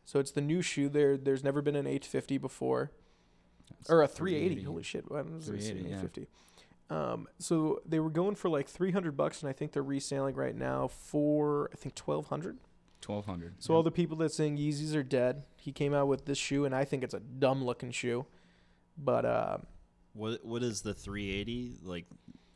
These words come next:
Speaker 3: that's just a number, but does it,
Speaker 1: So
Speaker 3: does
Speaker 1: it's
Speaker 3: it mean
Speaker 1: supposed to be,
Speaker 3: something?
Speaker 1: so it's supposed to be, like, the new thing. So it's like he originally came out with the, the, the Air Yeezy, which was the Nike one, which are by far the best one. Look up, uh,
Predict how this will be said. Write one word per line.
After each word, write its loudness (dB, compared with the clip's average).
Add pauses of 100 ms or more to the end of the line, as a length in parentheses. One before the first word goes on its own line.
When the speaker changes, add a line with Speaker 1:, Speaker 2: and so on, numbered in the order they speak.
(140)
Speaker 3:
that's -6
just -12
a -6
number, -4
but -14
does -10
it, -10
Speaker 1:
So 6
Speaker 3:
does 6
Speaker 1:
it's -2
Speaker 3:
it -6
mean 4
Speaker 1:
supposed 0
to 0
be, 2
Speaker 3:
something? -4
Speaker 1:
so 0
it's 0
supposed 0
to -14
be, 2
like, 2
the 2
new 4
thing. -4
So -2
it's -4
like -2
he -2
originally 0
came -2
out 0
with -6 (240)
the, -16
the, -4 (360)
the -2
Air 2
Yeezy, 2
which -4
was -8
the -6
Nike 0
one, 0
which 0
are -2
by 4
far 0
the -6
best -2
one. -8
Look 0
up, 4
uh, 2